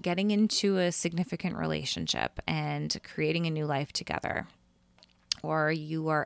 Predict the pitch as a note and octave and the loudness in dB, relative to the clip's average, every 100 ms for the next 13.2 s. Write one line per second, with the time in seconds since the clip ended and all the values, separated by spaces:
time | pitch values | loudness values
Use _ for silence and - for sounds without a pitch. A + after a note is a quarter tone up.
0 | - F3 G#3 F#3+ D#3+ D3+ D#3 D3+ - D#3 | 2 4 6 6 4 0 0 0 0 0
1 | - - D3+ D3+ D3+ - D#3+ D#3 D#3+ D#3 | 0 0 -2 -4 -4 -4 -4 -2 -2 -4
2 | - D#3+ D#3 D3+ F3+ G3+ F#3 D#3 G2 - | -4 -4 -4 0 2 4 2 -2 -6 -6
3 | - F#3+ - - - - - - - D#3+ | -6 -8 -10 -18 -16 -14 -14 -16 -8 -6
4 | D#3 C3+ - - - E3 D#3 D3+ D#3 D3+ | -2 -4 -2 -2 0 0 0 -2 -2 -2
5 | D3+ D3+ - D#3+ D3 D3+ D3 D#3 D#3 D#3 | -2 -2 -2 -2 0 -2 -2 -2 -2 -2
6 | - - - - - - - D#3 D3 D#3 | -6 -20 -20 -20 -20 -20 -6 -6 -4 -6
7 | - D#3+ D#3 - - - _ E3 D#3+ - | -8 -10 -14 -20 -20 -20 _ -8 -4 -2
8 | E3 D3+ D#3+ E3 D#3+ E3 D#3 E3 D3+ D3+ | 0 0 0 0 0 0 4 6 6 2
9 | - - - - - - _ - E3+ D#3 | 0 -4 -6 -18 -20 -20 _ 0 2 4
10 | D3 D3 D3+ E3 E3+ E3+ F#3+ G3+ G#3 G3+ | 2 0 0 0 2 4 4 4 4 4
11 | G3+ G3+ G3+ - - D#2+ - - - - | 4 2 0 -2 0 0 0 -4 -6 -12
12 | - - - - - - D3+ D3+ E2 - | -20 -20 -20 -20 -8 -4 -4 -4 -6 -8
13 | - - | -10 -12